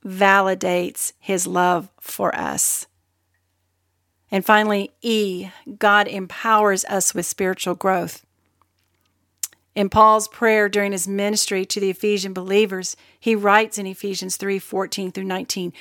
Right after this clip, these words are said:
"For this reason I kneel before the Father, from whom every family in heaven and on earth is named. I pray that he may grant you, according to the riches of his glory, to be strengthened with power in the inner man through his Spirit,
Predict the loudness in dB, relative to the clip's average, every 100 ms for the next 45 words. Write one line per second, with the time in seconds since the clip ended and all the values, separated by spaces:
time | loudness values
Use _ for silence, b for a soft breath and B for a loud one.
0 | B B -4 -2 0 0 2 2 2 -2
1 | -6 -12 _ B B -2 0 2 2 2
2 | -4 -4 -2 -2 -2 2 4 4 0 -10
3 | -14 b b b -2 0 0 0 -2 0
4 | 0 2 0 0 -2 0 0 -2 -2 -2
5 | 0 0 0 -2 0 -2 0 -4 -2 -2
6 | -2 -4 -8 B B B 4 4 2 2
7 | 2 4 2 -2 0 0 2 0 2 0
8 | 0 -2 -2 -4 0 0 0 -2 -2 -2
9 | -2 -2 -2 -2 -2 -4 -4 0 2 0
10 | B B B -4 -2 0 -2 0 0 0
11 | 2 2 2 B B -10 -10 -8 -4 2
12 | 6 6 4 b b b -4 -2 0 2
13 | 4 4 2 2 2 0 0 2 2 2
14 | 0 0 2 2 -2